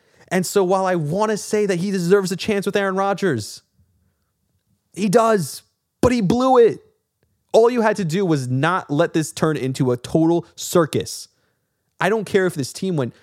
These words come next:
two and sixteen this year. That's not a real number. Two and fifteen this year. If they went two and fifteen, I'd be fine with that. This is where I need Bilal to calm me down, by the way. I'm, like, yelling now for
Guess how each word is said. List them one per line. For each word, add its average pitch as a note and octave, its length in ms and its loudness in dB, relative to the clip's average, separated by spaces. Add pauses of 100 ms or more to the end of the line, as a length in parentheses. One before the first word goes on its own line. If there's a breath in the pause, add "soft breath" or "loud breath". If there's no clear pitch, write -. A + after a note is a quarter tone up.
(240 soft breath)
two A3 240 0
and G3 140 -2
sixteen F#3 560 -4
this C3 180 -2
year. F2+ 280 -8 (320)
That's - 160 -8
not C#3+ 100 -2
a A2 40 -6
real F#2 200 -6
number. D3 420 -4 (400)
Two A#3+ 160 -2
and A3 100 -4
fifteen G3 460 -2
this C#3+ 220 0
year. - 260 -12 (2250)
If D3+ 120 0
they G3+ 100 4
went A3+ 180 -2
two G#3 140 -6
and G3 100 -4
fifteen, F3 300 -4
I'd A#2+ 140 -4
be A#2+ 80 -6
fine A#2 440 -6
with F#2+ 160 -14
that. - 240 -20 (800)
This G#3+ 80 -2
is D#4 60 -2
where D#4+ 100 -2
I F3+ 40 -2
need D3 140 -2
Bilal A2 280 -2
to - 100 -14
calm G#2+ 220 -8
me F#2+ 60 -10
down, G2 240 -8
by F2 100 -10
the F2 80 -8
way. F2+ 80 -10
I'm, G2+ 120 -6
like, A2 160 -4
yelling G#2 360 -6
now E2 180 -14
for F#2 220 -14